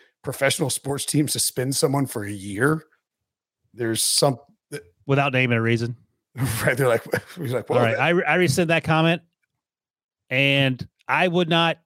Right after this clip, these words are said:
Speaker 2: also, I won't take the Celtics coach, and I will not also take Brett Favre. All right, let's move on.
Speaker 1: Okay. Uh, <laughs> okay. Good recovery.
Speaker 2: There you go.
Speaker 1: Uh, okay. What is the next Steelers win?
Speaker 2: Uh,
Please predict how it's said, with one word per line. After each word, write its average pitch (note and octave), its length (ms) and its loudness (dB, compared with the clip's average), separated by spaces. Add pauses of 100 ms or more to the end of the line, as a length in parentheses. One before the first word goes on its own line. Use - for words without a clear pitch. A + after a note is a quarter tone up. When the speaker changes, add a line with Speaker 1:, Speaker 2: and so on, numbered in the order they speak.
Speaker 2:
also, A#2+ 640 0 (360)
I A#2+ 120 2
won't C#3+ 220 2
take D3 160 0
the - 60 -8
Celtics B2+ 320 -2
coach, B2+ 200 0
and C3 100 -2
I B2 60 2
will B2 120 -2
not C#3 180 2
also B2+ 260 0
take A#2 180 -2
Brett G2 180 -6
Favre. D#2 260 -14
All G2+ 60 -12
right, F#2+ 120 -10
let's F2+ 160 -14
move C#3+ 120 -14
on. - 120 -20
Speaker 1:
Okay. F3+ 260 2 (140)
Uh, C#3 300 2 (420)
<laughs> - 760 -8
okay. - 140 -16 (180)
Good F#3 120 0
recovery. C#3 440 -6 (200)
Speaker 2:
There F#2+ 160 -6
you D#2+ 100 -10
go. E2 60 -16 (440)
Speaker 1:
Uh, C#3 220 0 (140)
okay. C3+ 200 2 (100)
What C#3+ 300 2
is F#3 120 2
the G3 120 2
next D3+ 400 0
Steelers C3+ 380 -2
win? A2 320 -8 (1040)
Speaker 2:
Uh, G#2 560 0